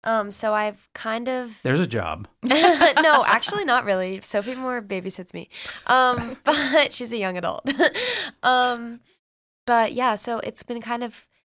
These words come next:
Speaker 1: cool as of recently, and just how you just, like, talk to Sophie and s-, how you present yourself as a mother.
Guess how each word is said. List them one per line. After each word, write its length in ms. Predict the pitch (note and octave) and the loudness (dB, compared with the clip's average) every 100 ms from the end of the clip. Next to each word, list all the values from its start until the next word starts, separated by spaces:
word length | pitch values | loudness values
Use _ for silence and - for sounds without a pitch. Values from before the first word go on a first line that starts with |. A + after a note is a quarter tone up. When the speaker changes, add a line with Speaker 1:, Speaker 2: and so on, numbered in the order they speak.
| _ _ _ - | _ _ _ -8
Speaker 1:
cool 380 | - A#3+ G#3 | 0 2 2
as 220 | F#3+ G3+ G#3+ | 0 -2 -4
of 220 | G3 _ _ _ _ _ _ _ | -8 _ _ _ _ _ _ _
recently, 720 | A#3+ C4 B3+ A3+ G3+ G3 F#3+ - | -4 -2 -2 -4 -4 -4 -6 -8
and 220 | - G#3+ A#3 | -6 -4 -4
just 340 | C#4 - - _ _ _ - - _ _ - | -8 -8 -10 _ _ _ -20 -20 _ _ -12
how 300 | D4 C4 D4+ | -8 -2 -2
you 200 | D#4 D#4 | -2 -8
just, 260 | B3+ - | -12 -10
like, 140 | G#3+ G3 | -10 -10
talk 400 | - G3+ F#3+ - _ | -12 -8 -10 -12 _
to 120 | - G3 | -14 -10
Sophie 540 | - F3+ - F3 E3+ | -8 -10 -10 -14 -12
and 280 | E3+ F3 F3+ _ _ - | -14 -16 -20 _ _ -20
s-, 160 | - - G3 | -20 -18 -16
how 180 | E3+ G3 | -10 -6
you 260 | F#3+ F3+ E3+ _ _ - | -6 -6 -10 _ _ -12
present 280 | G#3+ G3 - | -6 -4 -6
yourself 300 | G3 G3 F#3+ | -6 -6 -8
as 120 | F#3+ | -10
a 40 | |
mother. 460 | F#3 F3+ F#3+ F3+ F3 | -8 -6 -6 -6 -6